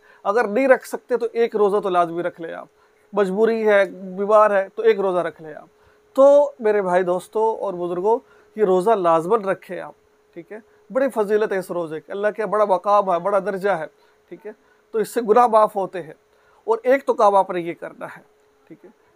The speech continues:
तो रोज़ों वाला काम करना है। और दूसरा काम जो करना है वो रिवायत में आता है, हज़रत अब्दुल्ला बिन मसऊद रज़ी अल्लाह तआला रिवायत करते हैं, वो फरमाते हैं, हुज़ूर अकरम सल्लल्लाहु अलैहि वसल्लम ने फरमाया कि जो शख्स आशूरा के दिन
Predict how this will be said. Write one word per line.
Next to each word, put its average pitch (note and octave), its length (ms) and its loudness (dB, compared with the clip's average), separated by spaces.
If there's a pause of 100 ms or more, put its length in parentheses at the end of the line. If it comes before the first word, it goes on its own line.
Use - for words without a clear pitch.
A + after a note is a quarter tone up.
तो G3 40 -4
रोज़ों G3 300 6
वाला F3+ 180 4
काम E3+ 240 -4
करना E3+ 260 -12
है। D#3+ 140 -14 (260)
और A3+ 160 0
दूसरा A#3 360 0
काम B3 240 -2
जो G#3 120 0
करना F3 280 -4
है G3+ 160 -6 (340)
वो F#3+ 180 0
रिवायत F#3+ 420 2
में G#3 140 -2
आता F3 240 2
है, F#3 100 2
हज़रत F#3 220 -4
अब्दुल्ला G3 300 0
बिन F#3 140 -4
मसऊद G3+ 480 0
रज़ी F#3 240 0
अल्लाह F#3 300 2
तआला F3+ 180 -2
रिवायत E3+ 340 0
करते E3+ 280 -8
हैं, F#3 180 -6 (380)
वो G#3 100 -2
फरमाते G3+ 500 2
हैं, G#3 200 0 (1400)
हुज़ूर F#3+ 280 4
अकरम C4 180 2
सल्लल्लाहु A3+ 240 0
अलैहि - 20 -2
वसल्लम A3+ 140 2
ने G#3 80 2
फरमाया F#3+ 480 4
कि G3+ 200 -4
जो F#3+ 160 0
शख्स A#3+ 280 -2
आशूरा A3+ 480 2
के G#3 140 -8
दिन E3 180 -10